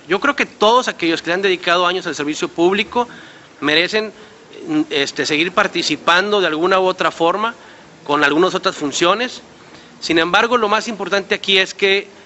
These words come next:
pues, es bien fácil destruir y correr gente y, y después de ocho meses encontrar que hubo corrupción, cuando en ocho meses, pues, ¿qué le podemos decir ya a los ciudadanos? Pero lo más difícil es construir una nueva policía, construir una nueva autoridad vial.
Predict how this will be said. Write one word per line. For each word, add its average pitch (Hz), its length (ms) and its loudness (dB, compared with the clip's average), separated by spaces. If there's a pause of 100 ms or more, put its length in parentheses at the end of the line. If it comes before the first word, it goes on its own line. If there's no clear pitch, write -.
(240)
pues, 170 140 -2
es 208 100 2
bien 247 160 2
fácil 220 280 -2
destruir 196 440 2
y 220 60 -4
correr 165 420 0
gente 185 580 -2 (360)
y, 139 460 -2
y 143 100 -8
después 143 280 -4
de 175 60 2
ocho 180 180 0
meses 170 320 0
encontrar 147 440 -2
que 165 100 -2
hubo 160 160 0
corrupción, 160 500 0
cuando 131 260 -4
en 139 60 -2
ocho 156 200 -2
meses, 170 340 -4
pues, - 240 -12 (580)
¿qué 170 80 -2
le 175 100 0
podemos 175 240 0
decir 156 180 -4
ya 156 100 0
a - 20 0
los 151 120 -6
ciudadanos? 151 520 -2 (560)
Pero 160 120 2
lo 175 80 4
más 226 140 2
difícil 277 420 0
es 254 260 0 (560)
construir 190 600 2
una 277 140 2
nueva 208 220 -2
policía, 131 340 -8 (420)
construir 175 420 2
una 254 100 2
nueva 226 140 0
autoridad 180 400 -2
vial. 147 280 -2